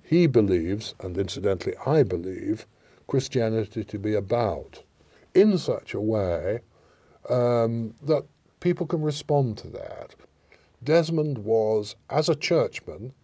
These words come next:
actually playing a political role. But he was doing it carefully, so that he was never identified, or even over-identified, but never really identified,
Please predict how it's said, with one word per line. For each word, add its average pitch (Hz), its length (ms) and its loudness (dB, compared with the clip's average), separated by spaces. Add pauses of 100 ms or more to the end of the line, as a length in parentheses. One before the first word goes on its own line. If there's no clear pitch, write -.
(160)
actually 143 440 -4
playing 107 680 -2 (220)
a 113 60 -10
political 120 600 -2
role. 98 500 -2 (1080)
But 151 140 2
he 175 100 6
was 160 140 6
doing 165 280 6
it 139 200 0
carefully, - 520 0
so - 180 -2
that 135 160 2
he 135 120 0
was 139 300 2
never 139 420 2 (560)
identified, 104 1080 0 (160)
or 104 220 0
even 104 300 -2
over-identified, 104 840 0
but 151 100 -4
never 202 180 -2
really 175 320 0
identified, 135 1000 -6